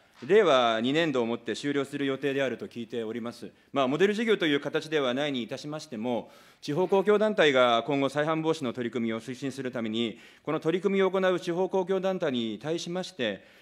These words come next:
国としても継続的に財政的な支援をする、まあ、このようなことも必要性があるというふうに思いますが、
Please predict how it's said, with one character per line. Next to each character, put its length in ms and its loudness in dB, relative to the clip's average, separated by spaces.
国 180 0
と 80 -2
し 80 -4
て 100 -4
も 220 -2
継 160 -4
続 180 -4
的 200 -4
に 120 0
財 140 0
政 180 -4
的 160 -4
な 120 -4
支 160 -6
援 200 0
を 100 -4
す 120 -6
る、 220 -2
ま 60 0
あ、 40 -4
こ 80 4
の 60 6
よ 80 6
う 60 6
な 160 6
こ 80 -10
と 80 0
も 100 4
必 160 -6
要 100 0
性 200 0
が 100 2
あ 60 2
る 80 -2
と 80 -4
い 60 -2
う 20 -6
ふ 60 -12
う 60 -8
に 120 -8
思 160 -8
い 20 -8
ま 100 -8
す 120 -16
が、 240 -6